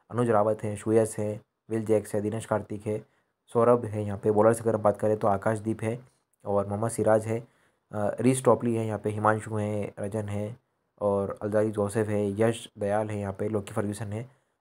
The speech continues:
और all-, ऑलराउंडर्स में अगर हम बात करें तो मैक्सवेल है, महिपाल है, करण है, मनोज है, टॉम है और कैमरन ग्रीन है, स्वप्निल है, मयंक है। तो बेंगलोर का बोल सकते हैं कहीं ना कहीं उनको ऑलराउंडर्स को खिलाना ही पड़ेगा, उनकी डिपेंडेंसी है वो चौथे पाँचवें बॉलर की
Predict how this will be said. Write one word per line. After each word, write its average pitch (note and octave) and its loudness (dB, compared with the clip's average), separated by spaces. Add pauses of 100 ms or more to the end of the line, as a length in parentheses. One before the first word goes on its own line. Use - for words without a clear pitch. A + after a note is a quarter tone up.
और A2 2
all-, B2 6
ऑलराउंडर्स B2+ 6
में B2 2
अगर A#2+ 4
हम A#2 -2
बात G#2 2
करें A2 0
तो A2 0
मैक्सवेल G#2+ 0
है, G#2+ -2
महिपाल G2+ 0
है, A2 -6 (100)
करण A2 -4
है, G#2+ -6
मनोज G#2 -4
है, G#2+ -4
टॉम G#2+ -2
है G#2+ -8 (500)
और G2+ 2
कैमरन A#2 0
ग्रीन A2 0
है, A2 -4
स्वप्निल A2 -2
है, G#2+ -2
मयंक A2 0
है। B2 0 (440)
तो C3+ 4 (280)
बेंगलोर B2+ 2
का C#3+ 8
बोल A#2+ 6
सकते B2 -2
हैं C3 2
कहीं G#2+ 2
ना A2 -4
कहीं A#2+ 4
उनको A2 2
ऑलराउंडर्स G#2+ 8
को A#2+ -8
खिलाना G2+ 2
ही A#2+ 0
पड़ेगा, G#2+ 4
उनकी A2 -2
डिपेंडेंसी A#2 0
है A2+ 4
वो A#2 2
चौथे G#2+ 0
पाँचवें G#2 2
बॉलर G2+ 4
की A#2 -2